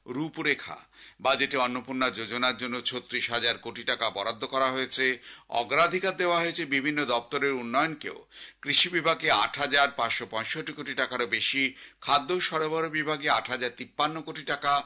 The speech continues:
উচ্চশিক্ষা ক্ষেত্রে সাত হাজার কোটি টাকারও বেশি, স্বরাষ্ট্র ও পার্বত্য বিভাগে সতেরো হাজার নশো পঁচিশ কোটি টাকারও বেশি বরাদ্দের প্রস্তাব রাখা হয়েছে। পার্শ্ব শিক্ষকদের বেতন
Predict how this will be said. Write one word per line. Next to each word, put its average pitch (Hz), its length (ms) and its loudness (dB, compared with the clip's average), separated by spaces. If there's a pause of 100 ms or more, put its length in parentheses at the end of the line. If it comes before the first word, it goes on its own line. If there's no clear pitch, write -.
(280)
উচ্চশিক্ষা - 720 0
ক্ষেত্রে 185 280 -4
সাত 127 340 0
হাজার 180 240 2
কোটি 143 220 -8
টাকারও 123 360 -2
বেশি, 117 360 -2 (400)
স্বরাষ্ট্র 156 520 2
ও 175 40 -4
পার্বত্য 127 500 -2
বিভাগে 156 460 -6 (560)
সতেরো 175 420 -2
হাজার 165 260 0
নশো 139 240 0
পঁচিশ 139 380 -4
কোটি 175 220 -6
টাকারও 143 320 -2
বেশি 123 340 2 (480)
বরাদ্দের 139 480 4
প্রস্তাব 147 400 -6
রাখা 135 240 -4
হয়েছে। 101 360 -2 (480)
পার্শ্ব 123 340 2
শিক্ষকদের 147 580 2
বেতন 120 300 0